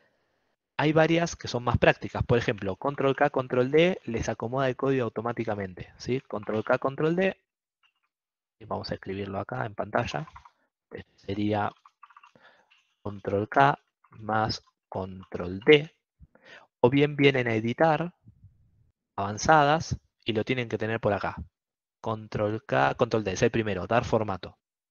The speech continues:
¿Sí? La otra que ustedes tienen es venir acá abajo y pasan la palita. Si ustedes pasan la palita, tienen dos o tres perfiles.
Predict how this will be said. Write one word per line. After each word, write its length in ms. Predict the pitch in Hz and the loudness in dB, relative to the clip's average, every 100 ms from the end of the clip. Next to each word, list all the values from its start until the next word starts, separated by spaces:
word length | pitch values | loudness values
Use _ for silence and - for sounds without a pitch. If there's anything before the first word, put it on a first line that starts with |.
| _ _ _ _ | _ _ _ _
¿Sí? 180 | - 175 - _ _ _ _ _ _ _ _ _ _ _ _ _ _ _ _ | -4 -4 -4 _ _ _ _ _ _ _ _ _ _ _ _ _ _ _ _
La 220 | 117 151 | 2 4
otra 420 | 190 196 156 160 - | 4 4 2 2 2
que 80 | 120 | -2
ustedes 280 | - 139 | 4 4
tienen 340 | - 151 151 143 | 4 2 0 -2
es 100 | 110 | -2
venir 260 | 110 123 143 | 0 2 2
acá 160 | 151 | 6
abajo 420 | 165 160 165 180 - - | 6 6 4 0 -2 -8
y 260 | 123 135 | -2 -2
pasan 340 | - 120 - 113 | -2 -4 -2 -2
la 100 | 110 | 2
palita. 380 | 131 156 - - - - - - - - _ _ _ _ _ | 2 2 0 -4 -4 -8 -18 -18 -20 -20 _ _ _ _ _
Si 120 | - 90 | -16 -8
ustedes 240 | 120 123 | -2 0
pasan 300 | - 127 127 | 0 0 -2
la 100 | 127 | -2
palita, 400 | - 147 151 139 | -2 -2 0 -2
tienen 300 | - 104 104 | -2 -6 -4
dos 180 | 113 117 | -4 -4
o 60 | |
tres 160 | - 110 | -4 -4
perfiles. 680 | - 113 165 127 120 - | -4 -2 -2 0 -2 -4